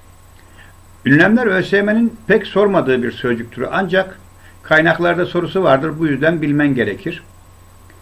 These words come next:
Şimdi seninle ünlemleri ve anlamlarını, e, kısaca göreceğiz. Bu arada hemen belirteyim.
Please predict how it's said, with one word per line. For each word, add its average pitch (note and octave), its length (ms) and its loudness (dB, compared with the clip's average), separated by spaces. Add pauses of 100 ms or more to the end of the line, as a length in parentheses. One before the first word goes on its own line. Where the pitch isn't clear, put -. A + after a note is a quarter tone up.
(300)
Şimdi G#3 260 -2
seninle G#3+ 560 2 (360)
ünlemleri E3 800 2
ve E3 140 0
anlamlarını, D3+ 920 2
e, B2 280 -4
kısaca C3 300 -4
göreceğiz. B2+ 520 0
Bu D#3 80 -2
arada D3+ 180 0
hemen D3+ 320 0
belirteyim. D3 520 -2